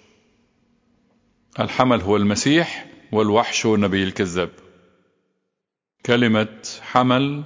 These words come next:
تتكرر تمانية وعشرين مرة هنا في سفر الرؤيا، وكلمة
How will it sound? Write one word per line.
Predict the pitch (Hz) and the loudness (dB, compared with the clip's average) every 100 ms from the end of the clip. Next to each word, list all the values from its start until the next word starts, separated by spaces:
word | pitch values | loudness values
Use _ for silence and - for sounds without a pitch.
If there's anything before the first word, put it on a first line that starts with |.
| - - | -14 -6
تتكرر | 120 113 110 127 123 117 120 123 - - | -4 -4 0 2 2 2 2 -2 -10 -10
تمانية | 107 123 151 | -2 0 2
وعشرين | 127 117 - 143 | 2 0 -2 0
مرة | 123 107 87 87 - - | 0 0 -4 -6 -12 -6
هنا | 110 107 | -2 -2
في | - | -4
سفر | 98 - - 101 | -6 -6 -4 -4
الرؤيا، | 92 104 95 87 - _ _ _ _ _ _ _ | -2 -4 -8 -16 -20 _ _ _ _ _ _ _
وكلمة | 104 104 - 147 131 | -4 0 2 2 0